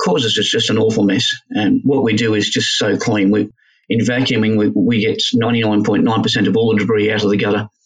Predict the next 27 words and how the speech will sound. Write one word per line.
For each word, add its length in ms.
and 100
into 300
our 120
vacuum 400
container, 580
um, 220
without 260
it 60
going 240
anywhere 320
else. 360
So 180
it, 120
it's 420
a 40
very 220
clean 340
and 120
very 200
efficient 380
system 400
we 100
use 320
to, 300
to 120
clean 240
gutters. 480